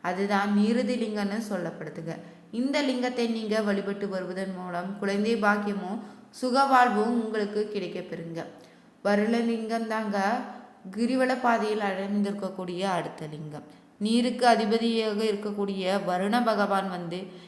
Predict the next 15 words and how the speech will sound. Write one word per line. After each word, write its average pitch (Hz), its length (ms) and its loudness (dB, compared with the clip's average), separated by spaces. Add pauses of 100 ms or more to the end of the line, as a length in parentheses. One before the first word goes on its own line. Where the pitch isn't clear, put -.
(140)
இந்த 277 300 -2
மலையில 220 720 2
வழிபட்டதால 190 840 -2
உண்டாகதாக 180 1000 -4
சொல்லப்படுது. 165 540 -6 (480)
ஒற்றைக்கல் 214 560 0
பிரதர்சனமாக 214 960 2 (100)
கிரிவலம் 240 420 0
வந்து 196 260 -4
வழிபட்டிருக்காரு. 175 840 -6 (360)
அப்போது 269 440 2
பார்த்தீங்கன்னா, 233 520 0
கிரிவல 226 480 0
பாதையில 208 480 0
ஒரு 196 120 -2